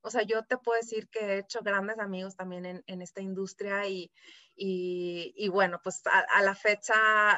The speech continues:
este, te puedo decir que espero que no sea el último libro que,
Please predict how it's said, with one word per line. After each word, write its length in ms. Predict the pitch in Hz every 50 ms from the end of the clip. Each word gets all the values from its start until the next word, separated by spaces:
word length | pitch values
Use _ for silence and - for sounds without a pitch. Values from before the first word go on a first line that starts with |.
| -
este, 360 | - 190 175 170 - - 170 175
te 120 | - -
puedo 220 | - - 214 214
decir 280 | 226 220 226 233 220 226
que 200 | - 226 220 220 226 - - - -
espero 560 | - 196 226 247 - - - 247 240 240 262
que 140 | 262 262 226
no 100 | 214 214
sea 160 | 220 - 262
el 80 | 233 226
último 400 | 226 226 220 226 233 233 226 220
libro 380 | 208 208 214 202 196 202 208 -
que, 240 | - 202 190 190